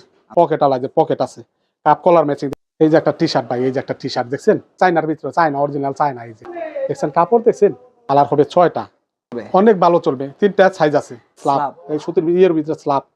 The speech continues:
Speaker 1: চা-, কাপড় কিচ্ছু হবে না, পরলে মনে হবে, "আচ্ছা, কাপড় দেখেন, আপনি কাপড় দেন, কিচ্ছু হবে না।" এই যে একটা বডি দেখেন,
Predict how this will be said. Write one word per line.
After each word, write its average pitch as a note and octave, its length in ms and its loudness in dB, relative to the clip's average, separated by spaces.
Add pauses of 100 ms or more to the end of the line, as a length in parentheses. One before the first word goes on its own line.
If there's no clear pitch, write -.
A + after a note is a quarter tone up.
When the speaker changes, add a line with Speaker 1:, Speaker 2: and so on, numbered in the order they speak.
(120)
Speaker 1:
চা-, E3 80 -2
কাপড় F3 300 2
কিচ্ছু F3 240 -6
হবে D#3 200 2
না, B2+ 80 -4
পরলে F3+ 260 2
মনে G3+ 200 4
হবে, E3+ 240 2
"আচ্ছা, C#3 120 -6
কাপড় G3+ 280 2
দেখেন, E3 180 2
আপনি D#3+ 200 -6
কাপড় F#3+ 260 -4
দেন, E3 120 -4
কিচ্ছু G3 300 -6
হবে C#3 200 -2
না।" A#2+ 100 -14 (240)
এই D#3+ 120 -2
যে D#3+ 100 -2
একটা C#3+ 140 0
বডি C3+ 180 -4
দেখেন, A#2+ 220 -8